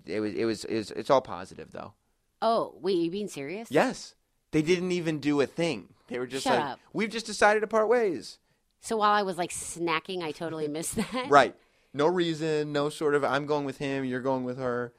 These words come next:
Speaker 1: No, no.
Speaker 2: That's weird.
Speaker 1: Yeah. No story behind it. It was like somebody in W W E just got tired of Tyler Breeze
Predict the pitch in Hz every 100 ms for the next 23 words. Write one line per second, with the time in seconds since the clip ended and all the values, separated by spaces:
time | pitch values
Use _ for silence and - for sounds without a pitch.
0 | _ _ _ _ 139 156 175 123 - 127
1 | 151 156 196 277 339 143 - - 117 147
2 | 196 180 107 - _ 147 165 165 170 156
3 | 131 110 104 87 101 - _ _ _ _
4 | _ - 135 147 147 139 - 143 147 151
5 | 139 135 127 127 123 117 113 113 107 107
6 | - 110 - 110 113 113 110 - 113 110
7 | 101 107 104 101